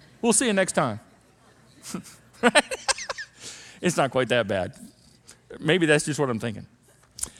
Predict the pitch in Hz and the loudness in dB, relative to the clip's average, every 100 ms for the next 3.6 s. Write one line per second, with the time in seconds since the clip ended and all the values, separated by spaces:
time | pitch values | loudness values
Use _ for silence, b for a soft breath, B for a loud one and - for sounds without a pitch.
0 | B B B B B B _ _ _ - | B B B B B B _ _ _ 0
1 | 185 - 185 254 - 208 247 311 - 311 | 0 2 8 8 8 6 8 8 8 8
2 | 277 254 240 208 294 330 233 - 226 208 | 8 10 8 8 8 8 4 4 4 6
3 | 202 202 214 - 196 208 | 6 8 6 6 6 6